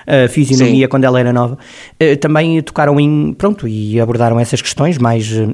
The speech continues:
Speaker 1: enfim, de uma, de uma mulher, não é? Não,
Speaker 2: Os
Speaker 1: não só da
Speaker 2: excessos,
Speaker 1: artista,
Speaker 2: não é?
Speaker 1: mas
Speaker 2: Os
Speaker 1: de uma mulher,
Speaker 2: excessos.
Speaker 1: claro, como toda a gente teve.
Speaker 2: Eh, os grandes excessos, e não,
Speaker 1: É
Speaker 2: e ainda ontem
Speaker 1: evidente.
Speaker 2: estava também a ver sobre a Billie Holiday, eh, e de facto as, as artistas que eram maiores que o mundo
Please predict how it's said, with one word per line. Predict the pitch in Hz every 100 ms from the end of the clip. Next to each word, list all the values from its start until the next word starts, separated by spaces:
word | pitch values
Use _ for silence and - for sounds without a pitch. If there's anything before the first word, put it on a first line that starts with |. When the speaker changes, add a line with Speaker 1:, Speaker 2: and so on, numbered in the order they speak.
| -
Speaker 1:
enfim, | - 349
de | -
uma, | 127
de | 123 - -
uma | 151
mulher, | 170 127 120 - - -
não | 120
é? | 110 - -
Não, | 131
Speaker 2:
Os | 135
Speaker 1:
não | 135
só | - 143
da | 143
Speaker 2:
excessos, | -
Speaker 1:
artista, | 151 160
Speaker 2:
não |
é? |
Speaker 1:
mas |
Speaker 2:
Os | 147
Speaker 1:
de | 151
uma |
mulher, | 151
Speaker 2:
excessos. | -
Speaker 1:
claro, | 240 190 190 - - _
como | 143 127
toda | 117 117
a |
gente | 117 113
teve. | 117 104
Speaker 2:
Eh, | 110 107 98 78 92
os | -
grandes | 110 131 123
excessos, | - 135 -
e |
não, | 139
Speaker 1:
É | 147
Speaker 2:
e |
ainda | 127 131
ontem | 117
Speaker 1:
evidente. | 110
Speaker 2:
estava | 139 135
também | 139 135
a |
ver | 123 131 123
sobre | 147 127 127
a |
Billie | 117 131 131
Holiday, | 131 135 131 139 147 - - - _
eh, | 117 110 113 113 110 98
e |
de | 113
facto | - 110 - 107
as, | 110 - 95
as | 104 104
artistas | - 110 - 113 107
que | -
eram | 117
maiores | 110 113 113 113
que | -
o | 117
mundo | 120 131 139